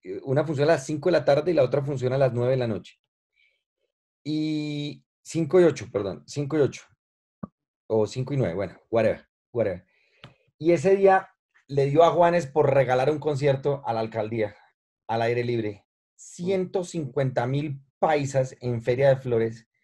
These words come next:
Speaker 1: frente a la tarima de Juanes. Año, estoy hablando año dos mil seis, dos mil siete, por ahí.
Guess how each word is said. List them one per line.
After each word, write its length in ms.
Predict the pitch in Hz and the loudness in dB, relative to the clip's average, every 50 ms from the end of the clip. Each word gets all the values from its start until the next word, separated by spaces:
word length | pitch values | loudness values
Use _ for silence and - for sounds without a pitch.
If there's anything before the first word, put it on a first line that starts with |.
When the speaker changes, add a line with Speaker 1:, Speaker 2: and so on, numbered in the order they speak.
| _ _ _ _ _ _ | _ _ _ _ _ _
Speaker 1:
frente 400 | _ 127 123 123 123 113 113 131 | _ 0 0 0 0 0 0 0
a 40 | 117 | 2
la 140 | 117 113 110 | 2 2 2
tarima 340 | 117 113 120 127 131 147 147 | 0 0 0 0 0 0 0
de 120 | 139 131 | 0 0
Juanes. 580 | 139 - 123 127 120 104 95 95 - - _ _ _ _ _ _ _ _ _ _ _ _ _ | -2 -2 -2 -2 0 -2 -4 -10 -14 -20 _ _ _ _ _ _ _ _ _ _ _ _ _
Año, 340 | - 139 156 175 180 185 185 | 0 2 2 4 4 2 2
estoy 240 | 147 139 - 147 147 | 0 0 2 2 4
hablando 360 | 151 160 160 165 165 175 160 | 4 4 2 2 4 4 4
año 480 | 160 165 165 170 170 170 170 - - - | 2 2 0 0 0 0 -2 -2 -6 -6
dos 320 | 131 123 135 127 120 113 | -4 -2 -2 -2 -2 -4
mil 880 | 120 127 139 147 151 156 151 151 156 156 156 156 156 156 156 151 143 139 | -4 -4 -2 -2 -4 -4 -6 -6 -6 -6 -6 -6 -6 -6 -8 -8 -10 -10
seis, 760 | 139 - - 160 190 233 226 190 180 - - - - - _ - | -8 -6 -4 -2 -2 -4 -6 -10 -14 -16 -18 -20 -20 -20 _ -6
dos 160 | 127 123 120 | -6 -4 -4
mil 160 | 135 139 135 | -4 -6 -6
siete, 360 | - 165 185 196 - 311 254 | -4 -4 -6 -6 -6 -8 -10
por 180 | - 131 120 113 | -6 -4 -2 -2
ahí. 260 | 117 143 226 262 | -2 -2 -4 -8